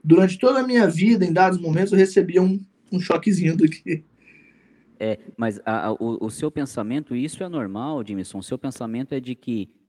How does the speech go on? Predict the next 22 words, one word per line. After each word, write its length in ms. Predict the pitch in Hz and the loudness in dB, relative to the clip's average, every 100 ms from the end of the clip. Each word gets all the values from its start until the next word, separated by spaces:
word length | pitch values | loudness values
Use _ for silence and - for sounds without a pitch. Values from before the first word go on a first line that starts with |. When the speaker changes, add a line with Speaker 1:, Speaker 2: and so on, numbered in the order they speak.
| _ | _
Speaker 2:
maçonaria 920 | 107 117 143 143 147 123 110 127 156 | -8 -4 -4 -6 -6 -4 -4 -4 -4
é 120 | 131 | -4
local 480 | 120 117 - 123 131 | -4 -6 -6 -6 -6
de, 440 | 131 - 123 120 113 | -8 -12 -10 -8 -8
de 160 | 117 | -12
pessoas 1080 | - 113 - 127 123 123 123 123 117 - - | -8 -8 -6 -6 -4 -4 -4 -6 -8 -14 -20
de 200 | 101 117 | -18 -16
classe 880 | - 123 117 - - 131 127 123 123 | -10 -6 -6 -8 -14 -12 -8 -8 -8
alta, 520 | 107 98 85 - 78 - _ _ | -6 -6 -6 -10 -12 -12 _ _
né, 240 | 90 110 | -10 -4
que 120 | 120 143 | 0 0
Speaker 1:
Sim. 60 | |
Speaker 2:
tem 200 | 113 117 | -2 -8
recursos. 720 | 113 - _ - - _ - - _ _ - | -10 -12 _ -14 -14 _ -20 -20 _ _ -8
Mas 260 | 113 113 | -6 -4
olha 260 | 123 156 175 | -4 -4 -6
só 220 | - 143 | -6 -8
como 180 | 143 143 | -6 -6
a 40 | 131 | -4
maçonaria 640 | 127 - 127 120 120 127 | -6 -8 -8 -6 -4 -4
se 100 | 131 | -6
apresentou 680 | - 120 120 110 117 117 | -8 -8 -8 -4 -2 -2